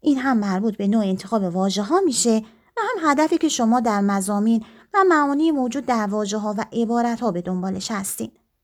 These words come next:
در کل یک مجموعه از واقعیت‌هایی رو می‌سازه که مدت‌ها در افکار بشر موج می‌زده، اما واسطه‌ای برای بیانش نبوده.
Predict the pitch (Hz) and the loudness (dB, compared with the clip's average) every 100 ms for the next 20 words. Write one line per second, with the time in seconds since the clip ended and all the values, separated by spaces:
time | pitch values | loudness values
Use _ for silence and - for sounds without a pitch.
0 | _ _ _ _ _ _ _ _ _ _ | _ _ _ _ _ _ _ _ _ _
1 | _ _ _ _ _ _ 330 330 339 392 | _ _ _ _ _ _ 2 2 2 0
2 | 403 381 381 247 233 220 247 254 208 220 | 0 0 0 0 0 0 -2 0 0 0
3 | 214 220 220 226 226 - 381 403 381 370 | 0 0 0 0 -2 -4 -4 -2 0 0
4 | 370 370 381 381 - - _ - 339 339 | 2 2 2 -2 -6 -20 _ 0 2 2
5 | 320 330 330 370 262 233 233 - 240 233 | 2 0 0 -2 0 0 -2 -2 -2 -2
6 | 247 269 320 269 262 247 185 175 170 165 | -2 0 0 2 2 0 -2 -4 -4 -6
7 | 156 - _ _ _ _ - 233 202 202 | -8 -12 _ _ _ _ -2 0 0 -2
8 | 208 208 226 196 180 175 180 175 175 190 | -4 -2 -2 -2 -2 -2 -2 -2 -2 2
9 | 226 269 294 - 220 160 - 196 202 | 2 2 0 0 -2 -2 -6 -14 -16